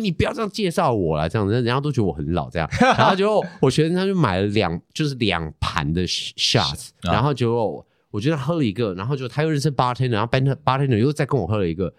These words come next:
Speaker 1: 我就喝到第三杯的时候，我就突然好像一个理智线断了一样，我就这样，Oh my God！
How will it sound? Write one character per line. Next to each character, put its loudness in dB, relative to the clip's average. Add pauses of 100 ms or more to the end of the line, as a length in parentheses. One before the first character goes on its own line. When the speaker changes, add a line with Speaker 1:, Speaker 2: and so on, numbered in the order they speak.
(840)
Speaker 1:
我 0
就 0
喝 0
到 0
第 -4
三 -2
杯 2
的 -2
时 -10
候， -6
我 -12
就 -4
突 0
然 0
好 -6
像 -2
一 -10
个 -4
理 -2
智 -2
线 0
断 -4
了 -12
一 -18
样， -12
我 -20
就 -10
这 -6
样， -8 (160)
Oh 0 (320)
my 2
God！ 0